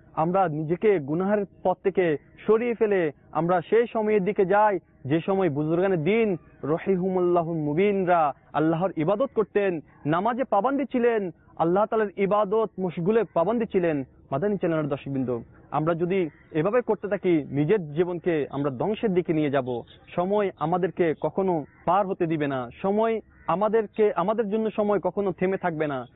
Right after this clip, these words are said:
সময় আমাদের থেকে একদিন চলে যাবে, আর যেতে যেতে একদিন মৃত্যু বরণ করে আমাকে সেই অন্ধকার কবর, কবরস্থানের মধ্যে স্থাপিত করা হবে। মাটির নিচে চাপা দিয়ে আমাকে দুনিয়ার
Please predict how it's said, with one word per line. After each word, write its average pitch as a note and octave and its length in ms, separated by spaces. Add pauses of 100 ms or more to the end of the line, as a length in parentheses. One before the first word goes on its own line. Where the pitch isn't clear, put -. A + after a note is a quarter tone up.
(200)
সময় F#3+ 220
আমাদের F#3+ 260
থেকে G#3+ 200
একদিন F#3 420
চলে F#3+ 260
যাবে, D#3 380 (240)
আর F3 320 (480)
যেতে F#3+ 280
যেতে G3 420
একদিন F3 340
মৃত্যু F3 760
বরণ F#3+ 300
করে F3+ 420
আমাকে E3+ 420
সেই G#3 180
অন্ধকার G#3+ 420
কবর, G3+ 440 (240)
কবরস্থানের G3 580
মধ্যে E3 420 (240)
স্থাপিত F#3+ 420
করা E3+ 260
হবে। C#3+ 380 (340)
মাটির F3 540 (220)
নিচে F3 240
চাপা G#3 300
দিয়ে G3 360 (200)
আমাকে F3 340
দুনিয়ার F3+ 480